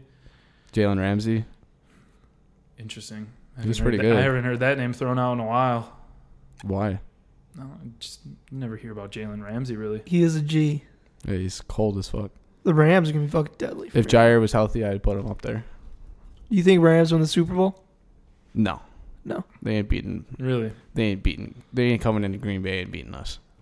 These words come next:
Speaker 1: Watch. What do we
Speaker 3: Worried about
Speaker 1: play?
Speaker 3: that
Speaker 1: What do
Speaker 3: game.
Speaker 1: we play? Week twelve?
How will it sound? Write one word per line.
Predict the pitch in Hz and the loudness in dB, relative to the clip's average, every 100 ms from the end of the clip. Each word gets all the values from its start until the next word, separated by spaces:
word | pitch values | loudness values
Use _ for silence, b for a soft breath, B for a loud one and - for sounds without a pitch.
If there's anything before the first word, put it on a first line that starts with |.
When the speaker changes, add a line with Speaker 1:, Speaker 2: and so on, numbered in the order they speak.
| - | -6
Speaker 1:
Watch. | 110 113 110 117 | 4 4 4 -2
What | - | 6
do | 170 | 10
we | |
Speaker 3:
Worried | 165 165 | 10 12
about | 151 | 10
Speaker 1:
play? | 147 156 | 10 8
Speaker 3:
that | 156 | 8
Speaker 1:
What | |
do | 135 | 8
Speaker 3:
game. | |
Speaker 1:
we | 143 | 6
play? | 156 151 | 4 2
Week | 110 110 - | 2 -2 -4
twelve? | - 104 131 190 | -2 0 -2 -4